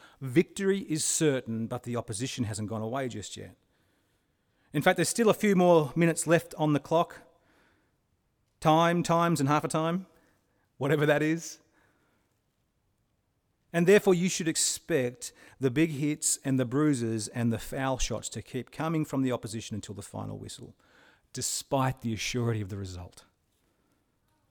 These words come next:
Friends, that's where we're at. That's the moment in history that we live. In fact, we live slightly different to Daniel. It's in between the first and second coming. How do we respond to that?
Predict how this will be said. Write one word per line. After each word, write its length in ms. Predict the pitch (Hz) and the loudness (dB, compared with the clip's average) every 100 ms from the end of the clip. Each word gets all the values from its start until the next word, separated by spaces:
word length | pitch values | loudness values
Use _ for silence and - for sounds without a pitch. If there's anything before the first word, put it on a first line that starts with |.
| _ _ _ _ | _ _ _ _
Friends, 260 | 135 127 | -2 0
that's 240 | 131 - - | 0 -2 -4
where 140 | 113 | -4
we're 120 | 101 | -4
at. 180 | 95 110 _ _ - - _ _ _ _ _ _ _ _ _ - | -6 -12 _ _ -20 -20 _ _ _ _ _ _ _ _ _ -4
That's 240 | 143 - | -2 -2
the 100 | - | -2
moment 320 | 160 165 180 165 | 2 2 2 0
in 80 | |
history 480 | 156 175 - - 135 | 0 -2 -2 -2 0
that 160 | 131 139 | 0 0
we 120 | 139 | 0
live. 380 | 139 139 101 90 - - - | 2 0 -2 -8 -20 -12 -6
In 80 | 135 | 0
fact, 220 | 165 - | 2 2
we 80 | 156 | 0
live 180 | 156 | 0
slightly 400 | - - 165 180 | 0 2 2 2
different 340 | 165 165 156 147 | 0 -2 -4 -6
to 80 | 139 | -4
Daniel. 460 | 131 135 139 135 - - | -2 0 0 -2 -6 -10
It's 180 | 143 - - | -8 -8 -4
in 240 | 185 190 | 0 0
between 600 | 156 147 - 190 165 135 123 | 0 -4 -4 -2 0 0 -2
the 80 | |
first 420 | 117 139 135 113 - | -4 -2 -2 -4 -6
and 140 | 127 | -6
second 340 | - 127 110 | -6 -6 -8
coming. 320 | - 110 90 80 _ _ _ _ _ _ _ _ _ _ _ _ | -8 -10 -10 -14 _ _ _ _ _ _ _ _ _ _ _ _
How 140 | - 143 | -4 -2
do 60 | |
we 60 | 233 | -2
respond 640 | 220 - - - 175 175 | -2 -4 -4 -2 0 0
to 80 | 139 | -4
that? 280 | 110 98 - | -6 -10 -16